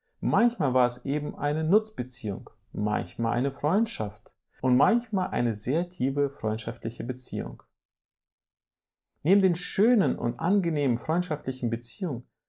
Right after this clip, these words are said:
gab es eben auch die Freunde, die mich verraten, verletzt oder im Stich gelassen haben.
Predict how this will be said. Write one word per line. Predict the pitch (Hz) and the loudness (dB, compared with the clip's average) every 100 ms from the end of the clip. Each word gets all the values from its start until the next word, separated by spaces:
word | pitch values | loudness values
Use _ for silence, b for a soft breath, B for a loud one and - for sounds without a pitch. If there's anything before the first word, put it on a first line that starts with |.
| _ _ | _ _
gab | 123 135 147 | -4 -2 -4
es | 123 123 | -4 -4
eben | 120 113 - | -2 -2 -4
auch | 110 | -8
die | - 160 190 | -4 -2 -2
Freunde, | - 139 139 131 131 - | 0 0 0 -2 -4 -4
die | 104 | -2
mich | 104 - | -2 -2
verraten, | 104 104 120 139 - 147 151 - | -2 0 0 -2 -6 -10 -10 -4
verletzt | 117 110 120 120 - - | 0 2 0 -2 -10 -8
oder | 123 113 | -4 -2
im | 120 | -2
Stich | - 117 - | -2 -6 -4
gelassen | 101 98 - 104 95 | -2 -2 -4 -6 -4
haben. | 101 95 - - | -4 -4 -8 -12